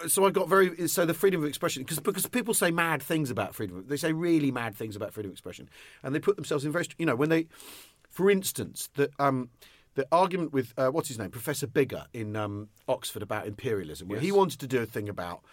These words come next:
Speaker 1: he wanted to talk about the, you know, are there any pros or cons, what are the pros and cons of imperialism, rather than just it's all cons, right?
Speaker 2: Yeah.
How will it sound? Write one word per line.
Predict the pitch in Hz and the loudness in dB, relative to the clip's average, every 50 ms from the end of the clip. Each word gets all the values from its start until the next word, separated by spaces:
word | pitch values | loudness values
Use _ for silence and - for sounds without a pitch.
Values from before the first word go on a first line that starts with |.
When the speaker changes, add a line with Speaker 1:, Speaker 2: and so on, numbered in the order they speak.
| - - _ _ | -20 -20 _ _
Speaker 1:
he | 160 | 2
wanted | 165 165 147 - - | 2 2 2 0 -6
to | - | -6
talk | - 139 127 - | -4 -4 -4 -4
about | - 101 110 104 98 - - _ _ _ _ _ _ | -4 -4 -2 -2 -2 -4 -8 _ _ _ _ _ _
the, | - 110 - - _ _ _ _ - | -10 -10 -10 -14 _ _ _ _ -20
you | 143 156 | -12 -8
know, | 135 123 104 98 104 123 - _ _ 135 135 - _ _ _ | -4 -4 -4 -4 -6 -8 -12 _ _ -10 -10 -10 _ _ _
are | - 175 196 202 | 4 6 6 8
there | 196 175 | 6 6
any | 165 156 151 | 4 2 2
pros | 147 - - 139 135 127 117 | 0 2 4 4 4 4 2
or | 127 113 | -2 -4
cons, | - - 127 120 117 117 | -2 -4 -4 -4 -4 -2
what | 147 143 202 214 | 2 4 6 6
are | 202 | 6
the | 180 | 2
pros | 170 - 156 147 143 123 123 | 0 0 2 2 2 2 0
and | 117 113 | -4 -4
cons | - 135 127 113 98 | -4 -4 -4 -4 -6
of | 90 | -8
imperialism, | 95 90 - - 101 87 80 73 76 90 104 101 | -10 -10 -8 -8 -8 -8 -8 -10 -10 -10 -8 -2
rather | 104 127 127 131 117 120 | 2 4 4 4 2 0
than | 110 98 110 107 | -2 -2 -4 -4
just | 98 107 - - | -4 -6 -8 -10
it's | 101 107 - - | -14 -16 -8 -4
all | 117 104 101 98 | -2 -2 -2 -4
cons, | 98 - 110 98 80 69 67 69 - | -8 -8 -8 -8 -8 -10 -14 -16 -10
right? | 80 90 107 | -8 -6 -8
Speaker 2:
Yeah. | 95 | -8